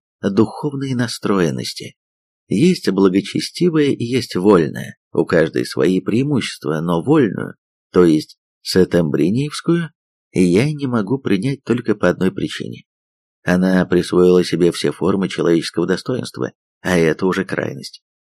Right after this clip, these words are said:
Ведь и другая является носительницей этого достоинства и даёт самые широкие возможности для благородства, сдержанности и возвышенных форм поведения, пожалуй, даже больше, чем вольная –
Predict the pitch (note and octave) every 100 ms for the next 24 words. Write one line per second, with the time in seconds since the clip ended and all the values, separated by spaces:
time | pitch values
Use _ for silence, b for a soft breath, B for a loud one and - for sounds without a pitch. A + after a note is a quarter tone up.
0 | _ G2 G#2 G2+ - B2 G#2 G#2+ G#2+ E3
1 | D3 C#3 D3 C#3+ B2 A2+ G#2+ B2+ B2+ B2+
2 | - A#2+ - A#2 G#2+ A2 F#2+ - F2 E2
3 | - F#2 - _ _ _ - G2+ G2 D3+
4 | - - D#3 D#3 C3+ A#2+ D3 D3+ C3 G#2+
5 | E2+ D#2+ B2+ C#3 - F#2+ D2+ - - -
6 | G#2+ C3+ - F#2+ _ _ _ E2+ D2+ -
7 | - A2 - F#2 D#2+ - D2+ C#2 C#2+ E2
8 | - C#2 - - A#2 G2+ _ _ - F2+
9 | C#2+ C#2+ F2 B2+ G2+ - _ _ _ -
10 | F3+ F#2 D#3+ E3 D#3+ E3+ B2 D3+ E3+ D#3+
11 | E3 D#3 D#3+ C3+ F2 F2 D2+